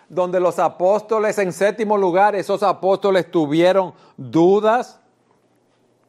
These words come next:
cómo el apóstol Pedro va allí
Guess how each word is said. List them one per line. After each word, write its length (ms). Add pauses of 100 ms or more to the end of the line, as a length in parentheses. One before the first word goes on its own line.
(120)
cómo 280
el 60
apóstol 800
Pedro 540
va 160
allí 440